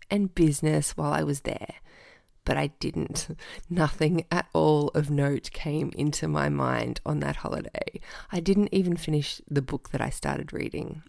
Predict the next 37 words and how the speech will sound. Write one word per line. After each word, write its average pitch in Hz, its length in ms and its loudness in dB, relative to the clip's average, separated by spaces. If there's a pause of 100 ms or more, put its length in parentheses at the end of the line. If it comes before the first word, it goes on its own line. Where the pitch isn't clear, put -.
(160)
and 147 120 0
I 135 80 0
took - 280 -6
three - 540 -4
thinking 131 400 -4
<laughs> - 40 0
I 247 60 6
was 190 200 0
gonna 143 300 2
read 156 260 0
three 269 280 2
of 196 120 2
them. - 240 -4 (440)
In 185 100 4
fact, - 320 0
one 170 140 4
day 156 360 4
I 156 300 2 (300)
had 214 220 2
to - 80 2
do 208 120 8
a 180 40 4
tiny 151 320 4
bit 151 140 2
of 143 140 0
work 147 260 2
and 160 100 0
I 156 40 2
ended 185 280 2
up 214 140 0
sending 151 560 2
an 160 180 0
email 151 320 0
to - 140 -4
the 151 80 -2
wrong 151 460 -2
person - 720 -4